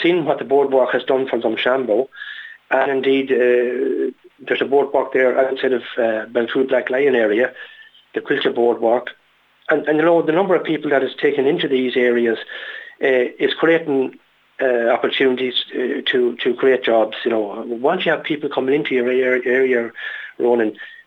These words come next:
they, they're gonna spend some time, and there could be bed nights created out, out of, uh, this project as well. So it's looking good, and I'm delighted to be part, uh,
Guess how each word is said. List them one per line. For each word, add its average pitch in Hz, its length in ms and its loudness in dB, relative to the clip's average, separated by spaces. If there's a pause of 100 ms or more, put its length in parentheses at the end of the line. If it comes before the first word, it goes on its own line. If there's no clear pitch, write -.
(260)
they, 120 260 2
they're 120 140 0
gonna 143 200 0
spend 131 300 0
some 120 160 0
time, 117 460 0
and 117 360 -4 (320)
there - 120 -4
could 131 260 -2
be 123 120 2
bed 131 260 0
nights 120 200 0
created 123 400 0
out, 120 300 0
out 123 180 -2
of, 113 80 -4 (120)
uh, 110 420 -6 (280)
this - 120 -4
project 113 400 -4
as 104 100 -6
well. 107 320 -4
So 117 240 -2 (400)
it's - 120 -8
looking 185 240 0
good, 151 220 4
and 135 200 2
I'm 123 220 0
delighted 135 360 0
to - 60 -14
be 120 120 -4
part, 120 340 -2
uh, 113 260 -10